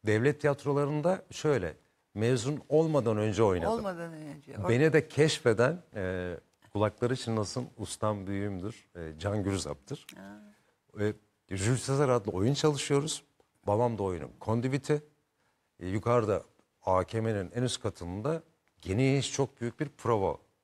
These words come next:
Speaker 1: e, alanı vardır, salonu vardır. Orada prova yapıyoruz. Ben de çocuğum da. Ondan sonra, e, Can Hoca demiş ki o kalabalığın içerisinde, demiş, "O çocuk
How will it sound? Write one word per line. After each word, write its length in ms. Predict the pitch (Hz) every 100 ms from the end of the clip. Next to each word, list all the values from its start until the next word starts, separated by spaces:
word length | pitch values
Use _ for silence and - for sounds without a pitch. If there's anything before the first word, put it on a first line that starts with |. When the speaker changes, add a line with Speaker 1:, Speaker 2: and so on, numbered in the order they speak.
| _ -
Speaker 1:
e, 240 | 82 82 78 _ _ -
alanı 280 | 95 104 82
vardır, 280 | 71 -
salonu 400 | - 98 107 127
vardır. 340 | 113 95 151 -
Orada 240 | 139 110 180
prova 280 | - 147
yapıyoruz. 300 | 98 - 92
Ben 140 | 190 285
de 80 | 320
çocuğum 440 | 254 214 175 95
da. 120 | 69 - _ _ _ _ _ -
Ondan 400 | 110 95 82 78
sonra, 360 | - 131 180 - -
e, 320 | 123 120 120 113 - _ _ _ _ _ _ _ _
Can 180 | 110 131
Hoca 200 | 127 139
demiş 280 | 151 196 -
ki 120 | 131
o 100 | 123 - _
kalabalığın 460 | - 110 113 139 147
içerisinde, 760 | - 104 87 - 95 104 151 185 _ _ _ _ - _ _ _ -
demiş, 200 | 135 156
"O 60 | 156
çocuk 320 | - 147